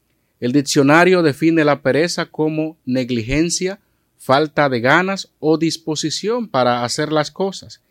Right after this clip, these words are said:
y así se da también en el ámbito espiritual.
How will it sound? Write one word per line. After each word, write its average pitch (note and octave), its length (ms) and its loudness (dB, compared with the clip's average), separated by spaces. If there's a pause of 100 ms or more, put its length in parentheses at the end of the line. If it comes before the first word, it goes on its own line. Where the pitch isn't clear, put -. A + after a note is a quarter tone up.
(400)
y E3 160 2
así F3 380 0
se G#3+ 160 -2
da F3+ 180 -2
también D#3+ 500 0
en D3 140 2
el A#2+ 140 0
ámbito F#3 480 -2
espiritual. E3+ 720 -6